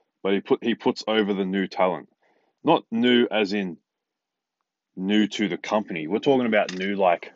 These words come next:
fresh, fresh talent. So, obviously, Jericho. Okay. M J F's one,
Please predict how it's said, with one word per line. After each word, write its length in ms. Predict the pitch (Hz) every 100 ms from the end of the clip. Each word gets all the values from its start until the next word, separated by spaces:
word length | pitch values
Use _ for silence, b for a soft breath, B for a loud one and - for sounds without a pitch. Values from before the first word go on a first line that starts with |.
| _ -
fresh, 560 | - 107 98 - - - _ _ _ _ _
fresh 380 | - 117 - -
talent. 360 | 101 82 - _ _ _ _ _ _ -
So, 340 | 113 104 104
obviously, 440 | 107 107 101 113 95
Jericho. 560 | 98 90 85 92 90 131 _ _ _ _ _ _ _ _ _ _ -
Okay. 480 | 87 - 80 85 - _ _ _ _ _ _ _ _ _ _ _ _ _ -
M 200 | 123 123
J 260 | 127 120
F's 220 | 107 - -
one, 300 | 85 90